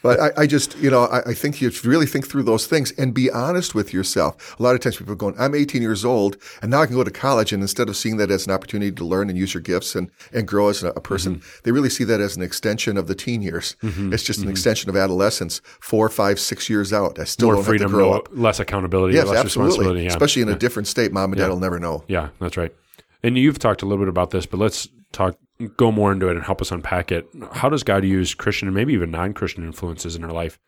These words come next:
Speaker 2: to help us make some of those big decisions? You've talked about parents with college or whatever. Um, is it crazy to talk to your parents?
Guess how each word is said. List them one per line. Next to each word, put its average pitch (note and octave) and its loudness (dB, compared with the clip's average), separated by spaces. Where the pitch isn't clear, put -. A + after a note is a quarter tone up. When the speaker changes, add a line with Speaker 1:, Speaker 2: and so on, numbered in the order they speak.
Speaker 2:
to - -2
help F#2+ 2
us G2 0
make F#2 0
some G2 2
of F#2 2
those E2+ 0
big D#2+ -4
decisions? E2 -4
You've F#2+ -4
talked F2+ -2
about F2 -2
parents F2 -6
with E2+ -8
college E2+ -6
or E2+ -6
whatever. E2 -4
Um, E2 -8
is F#2+ -2
it F#2+ 0
crazy A#2 2
to C#3 2
talk C3+ 0
to - -8
your C#3 -2
parents? B2 -2